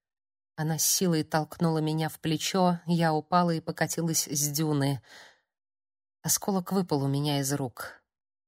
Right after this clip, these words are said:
Я стала искать, рыть мерзлый песок, но найти его не могла.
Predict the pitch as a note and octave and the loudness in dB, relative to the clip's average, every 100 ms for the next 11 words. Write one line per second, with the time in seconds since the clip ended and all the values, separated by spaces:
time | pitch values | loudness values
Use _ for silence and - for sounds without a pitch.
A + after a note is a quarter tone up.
0 | _ E3 D#3+ - E3 D#3+ - F3+ F3 - | _ -2 0 0 0 0 0 2 2 0
1 | D#3 - - E3 D#3 D#3 D#3 D#3 F3+ F3 | -2 -2 -2 -2 -2 -4 -2 0 0 -2
2 | D#3 D3+ D3 - D#3 C#3+ D3 C#3+ C3+ B2 | -4 -6 -6 -6 -4 -4 -4 -4 -4 -4
3 | A2+ | -4